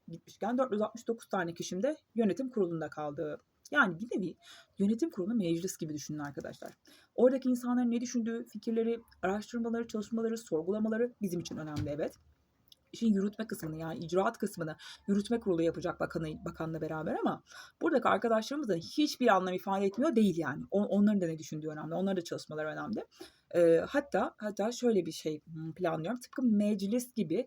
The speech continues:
bu arkadaşlar da ne bileyim işte, hmm, gündeme taşıyabilir. Mesela atıyorum Bakanlar Yürütme Kurulu'na, e, "Şu sonu-, sorunu çözmemiz lazım." diyebilir. "Şöyle şöyle çalışmalarımız var." deyip projelerini teslim edebilir, sunumlar yapabilir vesaire. Ya da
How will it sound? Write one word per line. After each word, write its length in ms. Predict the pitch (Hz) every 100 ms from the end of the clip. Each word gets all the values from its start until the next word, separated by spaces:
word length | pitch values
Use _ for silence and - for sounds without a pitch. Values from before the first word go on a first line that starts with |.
| - - -
bu 80 | 214
arkadaşlar 600 | 220 226 214 214 208 208
da 80 |
ne 120 | 214 196
bileyim 180 | 202
işte, 240 | 202 - 214 220
hmm, 420 | 185 185 190 196 196 _ _ 170
gündeme 480 | 214 214 214 208 -
taşıyabilir. 520 | 202 196 214 196 202
Mesela 340 | 202 202 196 -
atıyorum 220 | 208 190
Bakanlar 360 | 185 196 196
Yürütme 220 | 196 202 196
Kurulu'na, 400 | 208 196 202 202 - - -
e, 280 | 180 185
"Şu 280 | 190 - 233
sonu-, 340 | - 208 202 -
sorunu 320 | - 196 208
çözmemiz 560 | - 185 170 180 220
lazım." 360 | 226 220 208 214
diyebilir. 280 | 208 202 208
"Şöyle 300 | - 175 190
şöyle 340 | 226 214 202
çalışmalarımız 680 | 202 202 - 202 202 202 196
var." 140 | 196
deyip 140 | 202 -
projelerini 500 | 180 165 165 170 214
teslim 360 | 208 - 208
edebilir, 420 | 196 202 202 202 - - -
sunumlar 480 | - 214 180 180 190
yapabilir 460 | 220 214 202 208
vesaire. 420 | 208 202 208 196 202
Ya 140 | 202
da 160 | 214